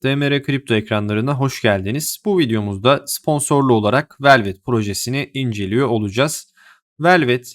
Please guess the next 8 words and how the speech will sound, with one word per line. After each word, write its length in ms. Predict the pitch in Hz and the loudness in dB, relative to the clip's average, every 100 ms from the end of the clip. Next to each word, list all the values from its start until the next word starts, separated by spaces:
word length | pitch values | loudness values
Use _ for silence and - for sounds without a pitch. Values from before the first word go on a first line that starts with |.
| _ | _
gelişmiş 560 | 180 165 143 - - - | -2 -2 -2 -8 -10 -6
bir 200 | 143 - | -8 -6
yapay 380 | 151 147 123 107 | -4 -2 0 0
zeka 460 | 117 120 131 139 - | 0 -2 -2 -4 -4
trade 320 | 139 139 135 | -4 -4 -2
terminali 440 | 110 101 101 104 | -4 -2 -6 -6
arkadaşlar. 760 | 101 - 98 92 - 151 147 - - | -8 -8 -8 -8 -4 -4 -4 -8 -2
Burada 480 | 165 104 107 - | 0 0 0 -2